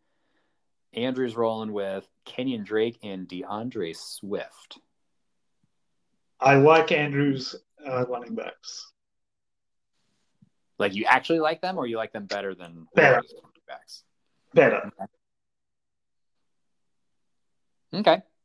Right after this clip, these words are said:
Speaker 1: I can see that. Uh, any other analysis there, or are you just like
Speaker 2: No, look, <laughs> we, we, we don't really wanna talk about whether this is Henderson's week, whether this is Akers' week, or whether this is Brown's week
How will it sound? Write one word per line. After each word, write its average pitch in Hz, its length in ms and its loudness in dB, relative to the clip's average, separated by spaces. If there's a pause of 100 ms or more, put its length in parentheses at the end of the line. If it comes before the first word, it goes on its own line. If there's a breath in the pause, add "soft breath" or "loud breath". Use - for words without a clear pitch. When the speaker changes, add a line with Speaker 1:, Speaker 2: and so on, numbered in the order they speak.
(160)
Speaker 1:
I - 60 -4
can 190 100 -6
see 131 100 -10
that. 135 280 -2
Uh, 113 760 -4
any 113 140 -12
other 107 920 -10
analysis 113 380 -18
there, 135 240 -10
or 87 80 -10
are 82 40 -16
you 85 160 -16
just - 160 -20
like - 140 -16
Speaker 2:
No, 180 360 6 (220)
look, 160 220 6
<laughs> 165 500 0
we, 175 220 4
we, 175 180 6 (220)
we 160 100 0
don't 220 220 6
really 202 240 8
wanna 180 240 6
talk 165 180 6
about 151 160 6 (460 loud breath)
whether 135 320 10
this 156 240 0
is 170 160 0
Henderson's 196 580 -2
week, 196 260 4
whether 151 340 8
this 151 180 -8
is 156 240 0
Akers' 170 480 6
week, 165 280 6
or 233 120 10
whether 151 280 6
this - 160 0
is - 140 -14
Brown's 151 460 2
week 180 260 4